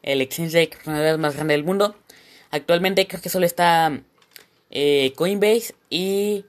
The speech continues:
Tesla. Eh, otras cosas importantes es que,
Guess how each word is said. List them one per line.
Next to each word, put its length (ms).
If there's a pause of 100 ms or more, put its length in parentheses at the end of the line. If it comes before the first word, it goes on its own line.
(400)
Tesla. 400 (1160)
Eh, 720 (1500)
otras 300
cosas 200
importantes 560 (260)
es 200
que, 440